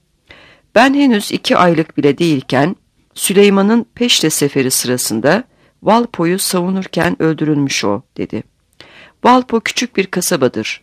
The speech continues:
duyduğunu sanmam. Ama ben çocukken başka bir şey duymadım. Annem benim ilk söylediğim kelimenin Valpo,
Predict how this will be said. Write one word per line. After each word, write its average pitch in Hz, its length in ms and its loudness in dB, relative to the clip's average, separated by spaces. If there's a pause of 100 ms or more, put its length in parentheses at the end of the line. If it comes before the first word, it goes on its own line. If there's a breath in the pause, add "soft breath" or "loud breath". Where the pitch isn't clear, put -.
duyduğunu 151 420 0
sanmam. 113 500 -2 (560 soft breath)
Ama 185 240 4
ben 190 180 4
çocukken 165 580 -2
başka 165 320 2
bir 147 80 -4
şey 151 280 -2
duymadım. 110 520 -4 (540 soft breath)
Annem 214 400 2 (240)
benim 196 300 2
ilk 277 180 -2
söylediğim 170 600 0
kelimenin 147 720 0
Valpo, 180 600 2